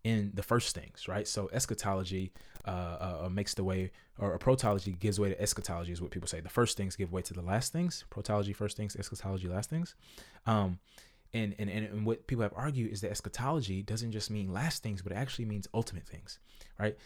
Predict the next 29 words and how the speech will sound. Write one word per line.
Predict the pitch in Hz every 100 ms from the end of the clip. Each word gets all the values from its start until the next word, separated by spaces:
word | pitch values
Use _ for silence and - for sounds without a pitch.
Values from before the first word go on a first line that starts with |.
| - 123
It's, | -
it's | 117 -
central | - 151 175 - 87 82
to | -
what | 104 - -
everything | 135 131 123
that | 98
God | 92 95 87
does | 113 147 110 -
because | 110 107 -
it | 113 - - -
concerns | 113 - - 143 147 123
the | 104
reality | 101 107 117 143 120
of | 101 101
what | 110
things | - - 139 127 - -
are | 101
supposed | - 120 - - 165 - - -
to |
be. | 95 87 85 - - -
You | 107
see | 143
what |
I'm | 123
saying? | 127 - - - - -
And | 127
so, | 143 113 - - - -
um, | 120 110